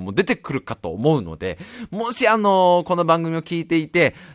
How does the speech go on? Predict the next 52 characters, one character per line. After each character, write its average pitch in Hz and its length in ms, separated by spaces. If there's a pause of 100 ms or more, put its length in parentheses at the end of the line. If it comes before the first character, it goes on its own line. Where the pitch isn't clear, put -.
あ 127 180
の 123 160
ー、 - 100
少 160 60
し - 80
で 123 80
も 101 220
じ 117 100
ゃ 95 140
あ 90 60
ね、 87 380
あ 98 140
の 82 880
ー、 - 100
興 127 180
味 98 100
が 90 100
あ - 20
る 147 100
と 101 100
い 90 60
う 85 40
方 92 200
が 87 80
い 90 40
ら 98 80
っ 95 40
し - 40
ゃ 101 60
っ - 20
た 80 120
ら、 87 80
ぜ - 260
ひ 196 80
な 190 120
ん 165 60
で 147 100
パ 123 160
シ - 120
フ - 60
ィ - 40
ッ 113 280
ク、 131 100
パ 131 100
シ 131 120
フ - 20
ィ - 20
ッ - 40
ク 135 40
リ 127 80
ム 110 80
ね、 113 220